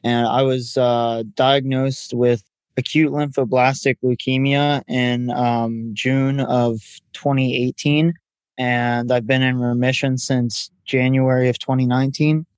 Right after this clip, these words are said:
Fitness for me is really important, especially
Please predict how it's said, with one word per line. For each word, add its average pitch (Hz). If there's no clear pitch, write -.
Fitness 202
for 170
me 156
is 127
really 139
important, 139
especially 131